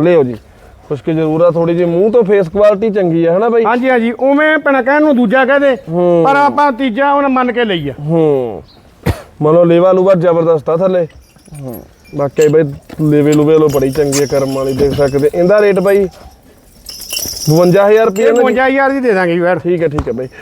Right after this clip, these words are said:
Speaker 2: ਅਜੇ
Speaker 1: ਤੇ
Speaker 2: ਢਿੱਲ ਢੁੱਲ ਬਹੁਤ ਪਈ ਆ ਇਹਦੇ।
Speaker 1: ਹੂੰ, ਹੂੰ। ਤੇ ਬਾਈ
Speaker 2: ਇਹ
Speaker 1: ਪਰਲੀ ਗਾਂ ਲਾਸਟ ਵਾਲੀ ਜਿਹੜੀ ਜਰਸੀ?
Speaker 2: ਇਹ ਦੂਜੇ ਸੂਏ ਸੁਣਾ ਜੀ, ਇੱਕ
Speaker 1: ਉਹ
Speaker 2: ਹਫ਼ਤੇ ਦੀ ਹਜੇ ਕੱਚੀ ਆ, ਹੋ ਸਕਦਾ ਦਸ ਦਿਨ ਵੀ ਲੈ ਜੇ।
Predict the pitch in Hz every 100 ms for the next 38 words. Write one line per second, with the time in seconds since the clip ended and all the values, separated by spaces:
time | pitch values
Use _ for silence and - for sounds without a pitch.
0 | 175 190 202 247 214 277 226 180 220 226
1 | 190 170 156 170 160 151 143 135 110 80
2 | 76 _ _ - - - - - - 196
3 | 208 226 226 220 220 208 214 208 - _
4 | _ - - - _ _ - 180 196 175
5 | 208 196 180 202 180 190 165 185 175 -
6 | - _ _ - - - - 277 247 214
7 | 269 226 294 294 220 233 202 214 247 262
8 | - 262 208 190 190 247 240 226 240 233
9 | - 220 220 202 202 226 240 220 175 196
10 | 202 190 160